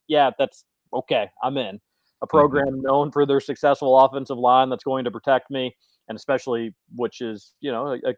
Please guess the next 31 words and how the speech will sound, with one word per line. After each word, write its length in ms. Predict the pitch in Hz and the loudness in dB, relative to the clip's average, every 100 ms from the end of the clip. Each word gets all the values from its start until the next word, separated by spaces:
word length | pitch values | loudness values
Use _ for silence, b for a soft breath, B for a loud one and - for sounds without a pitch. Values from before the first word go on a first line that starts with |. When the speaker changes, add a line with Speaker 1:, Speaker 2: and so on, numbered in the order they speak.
| - | -6
Speaker 1:
a 60 | 120 | -2
relatively 640 | 120 120 131 113 113 110 127 | 2 2 0 -6 -6 -6 -2
younger 440 | 139 147 120 101 | 0 2 0 -2
offensive 460 | 98 - 107 - 101 | -2 -2 -8 -10 -6
line 300 | 104 107 107 | -2 -2 -4
than 140 | 104 | -8
U 100 | 110 | -10
K 200 | 107 107 | -6 -6
normally 500 | 107 113 107 107 104 | -6 -6 -6 -4 -2
has. 400 | 113 113 147 131 _ b b | 2 4 4 2 _ b b
Wide 220 | 123 131 143 | 4 6 6
receivers 640 | 127 147 143 143 143 - - | 0 -4 0 2 0 0 2
that 140 | 120 | 4
are 140 | 113 | 6
already 340 | 123 135 131 131 | 6 6 4 2
making 360 | 127 123 127 | 0 -2 -4
plays, 460 | 117 131 127 127 107 | -2 2 4 2 -2
they're 240 | 117 117 117 - | -2 -2 -2 -6
almost 380 | 131 127 117 - | -4 0 -2 0
all 240 | 120 127 | 2 2
going 300 | 120 123 120 | 2 -4 -4
to 40 | |
be 140 | 113 117 | -6 -4
back, 320 | 113 117 120 | 0 2 2
at 120 | 117 107 | -2 -8
least 240 | 110 - | -10 -6
the, 140 | 120 110 b b b | -4 -4 b b b
a 80 | |
tight 260 | 131 151 151 | 4 6 6
end 200 | 139 151 | 4 2
room 420 | 151 151 156 156 | 2 2 0 -4